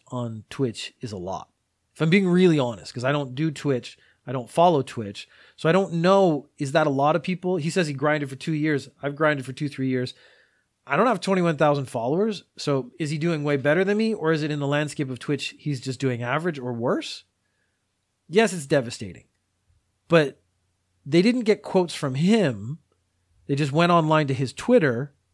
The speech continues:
and got quotes from that. So they didn't even talk to the guy. So they didn't reach out to the guy the story's about. They didn't reach out to any of his followers, and they didn't reach out to the company that was responsible for the platform.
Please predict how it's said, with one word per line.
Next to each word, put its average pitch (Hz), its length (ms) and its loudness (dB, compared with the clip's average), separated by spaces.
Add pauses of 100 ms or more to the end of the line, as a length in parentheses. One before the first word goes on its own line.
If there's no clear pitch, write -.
(320)
and 143 100 -4
got 139 200 -2
quotes 147 240 -2
from 120 180 -8
that. 127 320 -4
So - 100 0
they 190 40 6
didn't 285 240 2
even 208 300 0 (420)
talk - 500 2
to 214 260 0
the 151 160 -2
guy. 143 600 0 (720)
So - 160 -4
they 165 80 2
didn't 247 200 2
reach 233 200 0
out 202 240 2
to 170 80 -8
the 147 140 -4
guy 170 280 4
the 175 80 -2
story's 156 400 0
about. 123 440 -6 (240)
They 143 80 -4
didn't 208 180 2
reach 190 180 -2
out 180 180 4
to 160 120 -6
any 156 160 0
of 135 80 -2
his 120 140 -8
followers, 117 800 0 (200)
and 151 80 -8
they 170 60 2
didn't 208 180 0
reach 180 220 -2
out 180 160 2
to 175 80 0
the 151 100 -6
company 175 460 -2
that 156 100 -2
was 143 160 -4
responsible 151 560 -2
for - 160 -6
the 139 80 -2
platform. - 600 -4